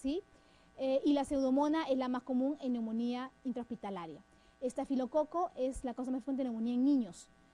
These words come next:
y adultos post enfermedad inflam-, eh, respiratoria viral. Nos la dejan para que ya lo terminen de leer. ¿Cuál de las siguientes constituye una complicación rara de la neumonía lobar, ah? y no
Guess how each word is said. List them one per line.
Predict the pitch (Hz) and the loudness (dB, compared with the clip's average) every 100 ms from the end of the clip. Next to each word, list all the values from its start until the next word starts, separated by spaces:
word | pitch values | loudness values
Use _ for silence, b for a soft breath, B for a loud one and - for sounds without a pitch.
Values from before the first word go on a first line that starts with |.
| - | -2
y | 269 | 0
adultos | 277 311 330 - | 2 0 -2 -4
post | - 302 | -2 0
enfermedad | 294 277 240 240 | 0 -2 -2 -2
inflam-, | 247 247 214 | -2 -4 -8
eh, | - 220 | -8 -10
respiratoria | 226 220 202 220 220 214 | -8 -8 -6 -6 -4 -6
viral. | 196 143 160 - b b b | -8 -12 -16 -20 b b b
Nos | - | -10
la | 214 | -8
dejan | 220 254 | -6 -4
para | 277 240 | -4 -4
que | 214 | -4
ya | 208 | -4
lo | 226 - 214 | -6 -8 -14
terminen | - 196 214 220 | -8 -6 -4 -4
de | 220 | -4
leer. | 185 151 - b b b | -4 -8 -14 b b b
¿Cuál | 339 370 | 2 4
de | |
las | 392 | 2
siguientes | 330 311 320 | 2 0 2
constituye | 330 240 294 302 | -2 0 2 4
una | 311 302 | 4 2
complicación | 277 233 226 233 - 277 | -2 -2 -2 -2 0 2
rara | 277 285 285 | 4 4 4
de | |
la | 262 | 2
neumonía | 233 220 214 240 277 269 294 b b | 0 0 2 6 6 4 -2 b b
lobar, | 254 254 302 247 - | 10 10 10 6 2
ah? | 196 240 359 b b | -6 -6 -6 b b
y | 285 269 | 2 6
no | 277 320 | 8 8